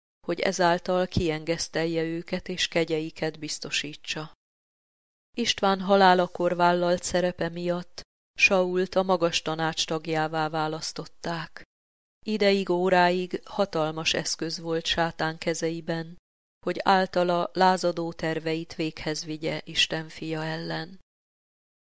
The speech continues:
Ezt az irgalmatlan üldözőt azonban Isten csak hamar felhasználta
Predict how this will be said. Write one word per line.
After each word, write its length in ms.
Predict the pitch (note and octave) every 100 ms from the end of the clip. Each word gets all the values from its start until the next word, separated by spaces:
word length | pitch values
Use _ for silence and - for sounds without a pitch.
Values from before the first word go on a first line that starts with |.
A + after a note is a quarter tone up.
| _ _
Ezt 280 | G3 F#3 -
az 200 | F3+ -
irgalmatlan 880 | A3+ A3 G#3 G3 F3+ F3+ F#3 F3+ F3+
üldözőt 600 | F#3+ F3+ F3+ F3 F3 -
azonban 720 | F3 E3+ F3 F3 E3+ F3 F3
Isten 480 | - F#3 - F3+ F3
csak 240 | - G3
hamar 340 | - F3+ F3 E3+
felhasználta 1000 | - E3 E3 E3 - E3 D#3+ E3+ E3+